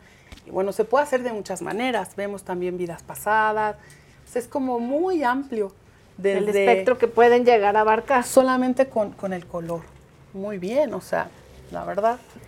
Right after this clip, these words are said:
Speaker 2: La verdad es que yo lo, lo veo como algo, bueno, como una herramienta que te permite, como lo dijiste muy bien, de una manera no invasiva, que tú mismo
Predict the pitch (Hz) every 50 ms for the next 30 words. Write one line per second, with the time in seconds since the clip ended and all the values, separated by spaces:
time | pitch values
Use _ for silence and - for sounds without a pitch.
0 | - - - 262 277 277 277 277 294 349 403 427 427 - 349 277 214 240 285 320
1 | 339 330 339 330 302 294 285 269 277 269 277 285 294 294 294 302 285 269 262 254
2 | 247 240 247 247 254 247 240 262 262 269 269 277 294 - - - 247 254 254 269
3 | 254 269 262 302 330 370 381 381 311 262 254 262 247 233 220 220 202 185 202 262
4 | - - - - - - - 240 - - - - - 214 208 220 240 269 285 254
5 | - - 196 202 220 - - - - - - - - - - - - - - -
6 | - 226 220 214 208 202 196 185 185 190 - 254 254 247 247 - - 226 233 226
7 | 226 226 233 233 226 226 220 208 202 196 190 196 - - 220 233 240 254 254 262
8 | 254 240 220 214 190 185 175 170 - - - 202 208 214 214 220 220 247 262 254
9 | 254 247 240 - - 233 208 196 180 208 269 - - - - - - - - -
10 | - 240 - 277 294 311 311 302 302 311 302